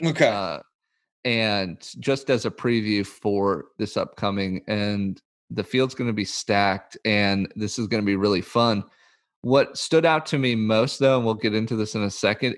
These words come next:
Speaker 2: is the amount of FedEx Cup points you get, which doesn't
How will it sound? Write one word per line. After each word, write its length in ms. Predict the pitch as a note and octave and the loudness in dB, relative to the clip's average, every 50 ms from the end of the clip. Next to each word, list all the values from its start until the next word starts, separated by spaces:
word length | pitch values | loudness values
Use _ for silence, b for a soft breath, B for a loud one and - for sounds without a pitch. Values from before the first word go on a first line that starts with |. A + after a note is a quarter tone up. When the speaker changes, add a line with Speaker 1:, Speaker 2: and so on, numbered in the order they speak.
| - | -2
Speaker 2:
is 300 | - A2+ A#2 B2 B2+ - - | 0 2 2 2 0 -2 0
the 240 | B2+ B2+ A#2+ - - | 2 2 2 2 2
amount 320 | A2 G#2+ G#2 G#2 G#2+ G#2+ | 2 2 2 2 2 0
of 100 | G2+ - | -2 -2
FedEx 420 | - - G#2 G2+ G2+ G2+ - - | 0 0 2 2 0 0 -4 -8
Cup 260 | - - G#2+ - - - | -2 0 0 0 0 -2
points 340 | - A2 G#2+ G2+ - - | -2 0 0 0 -2 -2
you 180 | - G#2 F#2+ A2 - | -2 -2 -4 -4 -2
get, 380 | - G2+ G2+ G#2 A#2 C#3 C#3 - - - | 0 4 4 6 4 4 2 -2 -8 -2
which 340 | A#2 A2+ G#2+ - - - - _ _ _ _ _ - | 0 0 0 0 -4 -12 -20 _ _ _ _ _ 2
doesn't 540 | C3+ A#2+ A#2 A#2 A#2 - B2 A#2 A2 - | 4 4 4 4 2 2 2 2 2 0